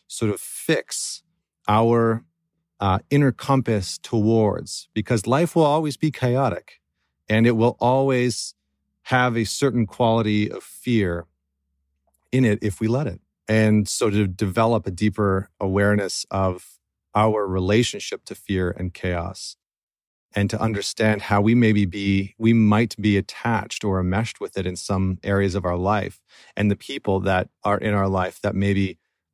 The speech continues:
we get caught up with and <laughs> we, we get stuck in that fear trap. I'm sure that we all experienced that this year where we were having conversations with people and all of a sudden,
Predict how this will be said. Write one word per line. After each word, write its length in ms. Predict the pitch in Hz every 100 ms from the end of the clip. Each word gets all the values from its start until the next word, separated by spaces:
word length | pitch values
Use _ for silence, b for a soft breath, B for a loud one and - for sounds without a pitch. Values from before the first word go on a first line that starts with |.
| _
we 220 | 113 110
get 220 | 113 104 -
caught 340 | - 117 104
up 220 | 104 - - _
with 500 | 104 98 92 - - _ _ _
and 260 | 107 98 -
<laughs> 20 |
we, 360 | 127 123 107 B B 113
we 120 | 113
get 160 | 113 110
stuck 420 | - - 104 104
in 120 | 113
that 180 | 101 98
fear 280 | - - 117
trap. 300 | - 98 90
I'm 120 | 98
sure 160 | 95 110
that 100 | 101
we 80 | 101
all 100 | 98
experienced 460 | - - 107 101
that 160 | 104 92
this 240 | 101 -
year 120 | 95
where 180 | 95 98
we 60 | 95
were 80 | 95
having 240 | 98 98
conversations 760 | 92 104 98 - 107 107 - 95
with 160 | 98
people 300 | - 95 98
and 80 | 95
all 140 | 98 101
of 40 |
a 80 | 98
sudden, 320 | - 101 95